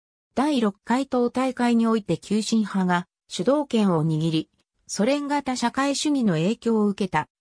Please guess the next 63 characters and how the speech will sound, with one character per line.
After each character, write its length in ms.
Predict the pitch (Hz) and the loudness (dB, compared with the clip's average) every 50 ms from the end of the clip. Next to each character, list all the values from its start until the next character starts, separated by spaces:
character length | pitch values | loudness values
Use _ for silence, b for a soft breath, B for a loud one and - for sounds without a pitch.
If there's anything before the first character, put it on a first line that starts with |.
| _ - | _ -4
急 220 | - 220 262 285 | 0 0 0 0
進 240 | 269 - 285 285 277 | 0 -2 -2 -2 -2
左 140 | 240 - 262 | -2 -4 -4
派 200 | 240 - 247 240 | -4 -4 -2 -2
的 240 | - 277 262 - | -2 -2 -2 -2
な 140 | 269 269 262 | -2 -2 -2
計 240 | - - 214 233 247 | -2 0 0 0 0
画 320 | 240 - 240 233 - 240 | 0 -2 -4 -2 0 0
を 80 | 226 226 | 0 0
策 280 | 208 - 202 190 - - | 0 -2 -4 -6 -6 -6
定 220 | - 208 202 196 | -4 -2 0 0
し 120 | 180 - | -2 -4
た。 240 | - - 151 135 - _ _ _ _ _ _ _ _ _ | -4 -2 -2 -4 -4 _ _ _ _ _ _ _ _ _
ビ 280 | - 196 226 262 294 285 | 0 0 0 0 -2 -4
ー 20 | |
タ 220 | - 302 311 302 | -4 -2 -2 0
ー 40 | 294 | 0
ル 120 | 233 196 170 | 2 2 2
は 100 | 175 170 | 0 0
首 160 | 156 - 175 | -2 -4 -4
相 260 | - - 262 269 262 | -2 0 2 2 2
を 120 | 262 262 247 | 2 2 2
辞 140 | 196 202 196 | 2 2 2
任 200 | 185 202 214 196 | 2 2 0 0
し、 240 | - - 190 - _ _ _ _ _ | -2 -2 -4 -4 _ _ _ _ _
党 240 | - 285 311 302 269 | -2 0 2 2 2
の 260 | 220 185 165 175 202 | 2 2 2 2 0
穏 60 | 233 | 0
健 200 | 226 - 277 269 269 | -2 -2 -4 -4 -4
派 200 | 277 247 - 226 | -4 -2 -4 -2
軍 240 | 190 175 240 226 196 | 0 0 2 2 2
人、 320 | - - 170 160 151 143 - _ _ _ _ | 0 0 -2 -2 -2 -4 -8 _ _ _ _
ア 120 | - 160 185 | 0 0 2
ミ 120 | 214 262 | 2 2
ー 240 | 294 302 330 330 320 | 0 0 -2 -4 -4
ン・ 60 | 302 | -6
ア 120 | - 254 254 | -4 -2 -2
ル・ 120 | 240 247 | -2 -2
ハ 180 | 247 - 262 269 | 0 0 0 0
ー 40 | 247 | 0
フ 120 | - 208 | -2 -2
ィ 40 | 190 | -2
ズ 120 | 185 214 | 0 0
に 140 | 202 185 175 | 0 0 0
職 360 | - - 160 156 - 208 196 | -2 -4 -6 -2 0 0 2
を 80 | 185 214 | 2 2
譲 260 | 208 190 170 165 180 | 2 2 0 0 -2
っ 60 | 185 - _ - | -4 -4 _ -8
た。 200 | 156 147 - - _ _ _ _ _ _ _ _ _ _ | -6 -6 -8 -10 _ _ _ _ _ _ _ _ _ _
ハ 140 | - - 285 | -2 0 0
マ 140 | 311 285 247 | 2 2 2
ー 40 | 220 | 2
の 100 | 190 165 | 2 2
暴 200 | 151 170 208 247 | 2 0 0 2
動 220 | 226 226 220 220 | 2 2 2 2
を 80 | 220 208 - | 0 0 0
軍 220 | - 233 262 254 | 2 2 2 2
が 100 | 214 180 | 2 0
鎮 280 | 160 - - 220 233 247 | 0 0 0 0 0 0
圧 260 | 220 202 - - 240 | -2 -2 -4 -6 -6
し 100 | 226 - | -6 -4
た 140 | - 226 214 | -2 -2 -2
後、 300 | 202 196 - 156 151 - | -2 -2 -2 -4 -4 -4